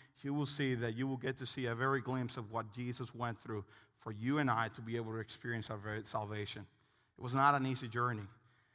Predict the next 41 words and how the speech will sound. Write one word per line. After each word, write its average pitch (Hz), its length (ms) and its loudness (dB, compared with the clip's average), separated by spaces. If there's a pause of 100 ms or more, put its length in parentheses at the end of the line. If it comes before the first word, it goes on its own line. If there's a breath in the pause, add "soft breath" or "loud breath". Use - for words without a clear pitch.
(140 soft breath)
but 113 120 -8
he 139 160 4
took 143 300 0
it 113 80 -2
because 113 300 -6
it 117 80 -4
was 113 160 -4
the 110 80 -6
thing 123 200 -6
that, 117 220 -4 (300)
you 117 100 -4
know, 107 220 -4
required 113 520 2
for - 120 -10
him 104 140 -4
to - 120 -12
do. 107 220 -4 (380 loud breath)
But 127 120 0
here's 165 240 4
some 160 180 0
observations 139 520 2
I 131 40 4
want 127 180 0
us 117 60 -2
to 120 100 -10
see. 110 280 -2 (300 loud breath)
I 117 80 0
want 165 140 4
us 180 120 2
to 165 100 -2
pay 151 180 4
attention 139 440 0
to - 120 -4
Peter, 139 300 2
John, 127 220 2
and 110 120 -2
James. 117 340 -2
And 120 80 -4
like 113 160 0
I 135 100 4
said, 117 380 0